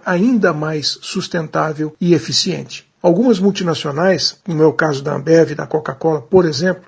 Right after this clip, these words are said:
têm investido em incubadoras e aceleradoras de startups focadas neste segmento,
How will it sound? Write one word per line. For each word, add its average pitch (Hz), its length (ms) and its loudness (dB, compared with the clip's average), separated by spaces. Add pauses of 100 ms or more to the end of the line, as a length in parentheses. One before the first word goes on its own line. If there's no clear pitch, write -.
(160)
têm 208 260 4
investido 190 640 -2
em 190 220 0
incubadoras 170 840 0
e 156 140 -2
aceleradoras 165 880 0
de 147 80 -12
startups 175 760 -4 (280)
focadas 180 760 0
neste 190 480 2
segmento, 156 680 -8